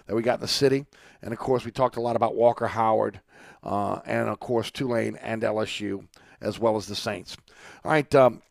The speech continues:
today's program brought to you by the Katie's Family of Restaurants. I, I don't know how many folks have, have checked out, uh, again, the fantastic menu over at Bienvenue. Uh, but, again, uh, you know, how about, again,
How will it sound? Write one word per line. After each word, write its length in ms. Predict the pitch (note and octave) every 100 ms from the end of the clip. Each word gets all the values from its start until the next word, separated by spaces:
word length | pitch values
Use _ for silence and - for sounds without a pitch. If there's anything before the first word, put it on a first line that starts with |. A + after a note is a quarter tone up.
| - - _ _ -
today's 280 | D#3 D#3 -
program 400 | D3 C3+ C#3 A#2
brought 260 | B2+ C3
to 40 | C3
you 60 |
by 160 | G#2+ A2+
the 80 | -
Katie's 340 | C3+ B2 A2
Family 240 | B2+ A2+
of 120 | G#2+ A#2
Restaurants. 360 | A#2+ B2+ A#2 -
I, 220 | A#2+ D#3+
I 20 |
don't 100 | A3
know 80 | G3
how 140 | D3
many 100 | D3+
folks 360 | B2+ - C3 -
have, 120 | A2+
have 200 | - A2
checked 340 | - C#3 - B2+
out, 300 | A2+ G#2 - _ - - -
uh, 300 | G#2 A2 A2
again, 320 | A2 A#2+ A#2+
the 80 | A2+
fantastic 720 | - B2+ A#2 - C3 A#2+ A2+ G#2+
menu 400 | A#2 A2 A2 A2+
over 320 | A2 A2 A#2
at 120 | G#2+
Bienvenue. 600 | G#2+ A2 G#2+ G#2+ G#2+ G#2 G#2 _ - - -
Uh, 320 | G#2+ G#2+ G#2
but, 140 | A#2
again, 300 | A#2+ B2 A#2+
uh, 120 | A#2+ C3
you 120 | D3+ D3
know, 60 |
how 100 | C#3+
about, 180 | F#3+ D#3+
again, 400 | B2+ B2 A#2